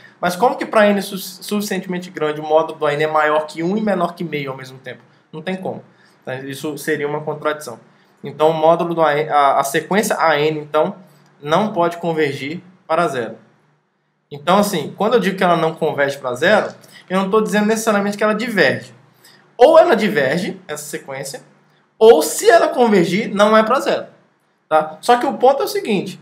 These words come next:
se a sequência não, se a, se a sequência A N não converge pra zero, a sua série, a série que tem termo geral A N, não pode ser convergente.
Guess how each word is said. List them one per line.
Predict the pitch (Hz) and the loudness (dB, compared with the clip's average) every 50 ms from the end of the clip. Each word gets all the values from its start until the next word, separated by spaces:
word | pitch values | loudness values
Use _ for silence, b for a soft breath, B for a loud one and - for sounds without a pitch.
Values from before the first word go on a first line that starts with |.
| - _ _ _ _ _ _ | -20 _ _ _ _ _ _
se | - - - 214 | -12 -4 -2 0
a | 247 | 0
sequência | 233 - 330 302 - 240 226 226 226 214 | 0 0 -4 -2 2 2 2 4 2 0
não, | 185 180 180 180 180 | 0 0 0 -2 -2
se | 180 - 202 | -4 -4 -4
a, | 170 - | -6 -4
se | - - | -2 -2
a | 180 | -2
sequência | 180 - 185 175 - 208 247 311 302 - 302 | -2 -2 -4 -4 -2 -2 -2 -2 -2 0 0
A | 202 175 | 0 0
N | 170 165 160 | 0 -4 -4
não | 156 151 156 | -4 -6 -6
converge | 156 - 151 143 143 139 135 135 - | -4 -6 -6 -4 -2 -2 -2 -2 -4
pra | - 135 131 127 | -6 -4 -4 -4
zero, | 120 131 151 196 226 214 - - - _ B B B B B B B B B B B B - | -2 0 0 0 0 0 -4 -10 -16 _ B B B B B B B B B B B B 2
a | 190 202 | 4 4
sua | 202 - - - - - - 214 208 | 4 2 -4 -6 -2 2 2 2 2
série, | - - - - 175 185 208 240 196 156 | 2 -2 0 4 6 6 6 6 4 2
a | 123 135 | 0 -2
série | - - - 190 208 254 269 - 175 - | -2 -2 0 4 6 6 6 4 2 -2
que | - - 175 | -4 -10 -8
tem | - 180 175 165 | -4 -2 -4 -2
termo | 175 - 170 170 165 160 | -2 2 2 2 2 2
geral | 151 156 151 143 143 143 139 | 2 2 2 4 6 6 6
A | 139 147 | 6 4
N, | 185 214 226 214 | 4 2 0 -2
não | 214 277 320 - | -4 -6 -8 -4
pode | - 233 226 226 | -2 0 0 0
ser | - 247 | -2 -8
convergente. | 254 269 269 277 311 330 339 339 320 220 180 - - - | -10 -10 -8 -6 -4 -2 -2 -2 -2 -4 -4 -6 -10 -20